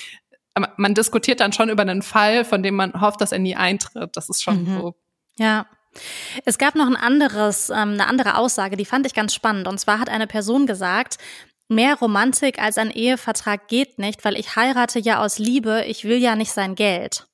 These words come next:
Speaker 2: Und das fand ich ganz interessant, dass die Person gesagt hat,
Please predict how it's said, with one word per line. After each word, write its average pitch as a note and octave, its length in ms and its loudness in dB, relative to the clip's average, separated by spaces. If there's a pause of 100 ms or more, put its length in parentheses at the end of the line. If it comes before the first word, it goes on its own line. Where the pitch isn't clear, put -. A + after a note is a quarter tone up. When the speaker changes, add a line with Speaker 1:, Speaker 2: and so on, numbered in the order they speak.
(880)
Speaker 2:
Und G#3+ 300 0 (1000)
das C#4+ 200 0
fand A#3+ 220 2
ich A3+ 100 -6
ganz G#3 180 -2
interessant, A#3 560 0
dass G3 120 -4
die G#3 120 -4
Person A3 320 0
gesagt G#3 400 0
hat, A3 220 0